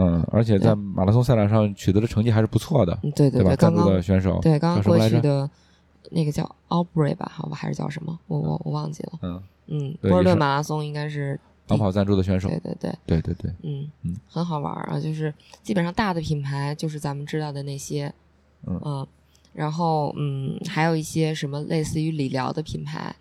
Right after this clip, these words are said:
Speaker 1: 嗯，
Speaker 2: 什么
Speaker 1: 理疗，对。
Speaker 2: Theragun 啊什么的，还有那种，那个腿套进去的那种。
Speaker 1: 对，对，对，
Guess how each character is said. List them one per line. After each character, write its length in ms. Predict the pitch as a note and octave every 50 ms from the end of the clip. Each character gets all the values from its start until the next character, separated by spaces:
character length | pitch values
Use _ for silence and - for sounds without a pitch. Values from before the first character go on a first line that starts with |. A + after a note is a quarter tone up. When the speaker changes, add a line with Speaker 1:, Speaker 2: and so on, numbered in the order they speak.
| _
Speaker 1:
嗯， 340 | - F#2 F#2 F2 D#2+ D#2+ D#2 -
Speaker 2:
什 100 | - - F#2+
么 40 | -
Speaker 1:
理 60 | -
疗， 100 | F2+ E2+
对。 120 | - F#3 F#3
Speaker 2:
Theragun 360 | F3+ F3+ F3 E3 D#3+ - F3+
啊 460 | F3 F3 D#3+ D3 C#3 C3+ - - - -
什 160 | D#3+ E3 -
么 80 | - D3
的， 120 | D3+ D3
还 80 | D3+ D3+
有 80 | D3+
那 100 | D#3 D#3+
种， 240 | D#3 D#3+ C#3+ C#3 C#3 _ _ _ _ _ _ _ _ -
那 100 | F3 E3
个 120 | E3+ D#3 - - _
腿 240 | - - - D#3+ F#2+
套 300 | - - - G3+ F#3+ E3+
进 160 | D#3 C#3+ C#3
去 140 | C#3 - D3
的 100 | - C#3
那 100 | C#3+ E3
种。 0 |
Speaker 1:
对， 120 | D3+ D3+ C#3
对， 120 | C3+
对， 20 | B2+